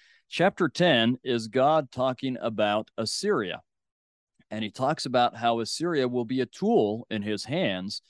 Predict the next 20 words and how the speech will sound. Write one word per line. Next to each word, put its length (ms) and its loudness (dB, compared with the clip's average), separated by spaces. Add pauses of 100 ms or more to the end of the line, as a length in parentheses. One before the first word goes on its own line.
(260)
to 220 0
humble 580 0 (200)
Israel. 560 -2 (380)
Right, 240 -2
so 400 -2
Israel 480 2
is 120 -2
not 180 0
keeping 280 -2
the 60 -4
covenant, 380 -2
so 100 -4
rather 320 2
than 180 -4
being 200 -6
protected, 560 -6
they 140 -2
get 180 -6
the 80 -8
reversal, 680 -2